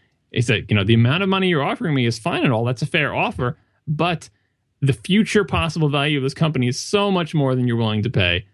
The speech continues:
And I believe that we can make more money by staying independent." So he did. He, he refused big buyout offers from, uh, reportedly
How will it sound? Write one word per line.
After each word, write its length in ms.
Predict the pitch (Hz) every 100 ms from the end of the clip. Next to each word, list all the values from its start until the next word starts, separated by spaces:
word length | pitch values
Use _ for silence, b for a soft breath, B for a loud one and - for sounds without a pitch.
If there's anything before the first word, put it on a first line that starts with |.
| _ _ _ -
And 100 | 107
I 220 | - 143
believe 420 | 135 120 120 113
that 160 | 113 90
we 440 | 107 113 110 110
can 340 | 104 - 107 101
make 180 | 101 90
more 220 | 120 117
money 200 | 104 104
by 140 | 95
staying 240 | 92 98 95
independent." 440 | 98 143 127 78
So 120 | 110
he 100 | 120
did. 320 | 123 170 110
He, 280 | 95 104 95 -
he 160 | 117
refused 480 | 110 110 123 120 113
big 280 | 131 143 147
buyout 300 | 135 135 120
offers 340 | 110 117 113
from, 320 | 113 95 87 52
uh, 480 | 80 58 64 104 104
reportedly 600 | 120 110 98 92 90